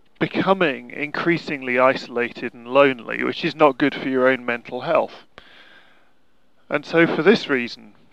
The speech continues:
a day like today, where I put a fair amount of investment in terms of driving and time, but sit down with somebody who's got some expertise in the area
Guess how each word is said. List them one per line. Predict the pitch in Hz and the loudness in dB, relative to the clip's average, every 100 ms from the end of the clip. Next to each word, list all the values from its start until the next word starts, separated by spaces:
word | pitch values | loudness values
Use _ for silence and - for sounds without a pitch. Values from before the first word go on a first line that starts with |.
| _ _ - _ | _ _ -20 _
a | 131 | -2
day | 143 170 | 2 4
like | 147 139 - | 4 2 0
today, | 120 117 110 113 104 _ - | -6 -6 -4 -8 -10 _ 0
where | 135 120 113 107 _ _ _ _ _ _ _ | 4 6 4 -2 _ _ _ _ _ _ _
I | 143 | -16
put | - 147 - _ _ - - | -2 -2 -2 _ _ -20 -16
a | - | -4
fair | 185 | 0
amount | 170 131 120 | 0 0 -6
of | |
investment | 120 120 117 - 131 110 131 | -2 0 0 -2 -8 -8 -8
in | 123 | -8
terms | 135 131 120 | -2 -2 -2
of | 123 110 - - - - | -4 -4 -6 -10 -18 0
driving | 123 113 127 143 170 - - - | 2 2 -2 -8 -10 -20 -20 -14
and | 131 120 110 107 - - | -8 -6 -8 -14 -20 -8
time, | - 131 107 110 127 - - - - - - - _ _ _ _ _ _ _ _ _ _ _ _ _ _ | 2 4 2 -4 -14 -20 -20 -20 -20 -20 -20 -20 _ _ _ _ _ _ _ _ _ _ _ _ _ _
but | - | -2
sit | - 202 170 | 2 2 2
down | 160 143 143 139 | 2 2 2 2
with | 127 | 2
somebody | 139 131 127 127 | 0 -2 -4 -6
who's | 113 131 - | -2 -2 4
got | 139 113 | 4 4
some | - 135 | -2 -4
expertise | 131 - - 151 - 160 147 151 | -4 -2 2 2 2 -4 -4 -4
in | 139 123 123 - - - _ - _ _ _ _ - | -4 -4 -8 -20 -20 -20 _ -20 _ _ _ _ -4
the | 135 | 2
area | 131 131 127 117 107 | 4 4 4 2 -2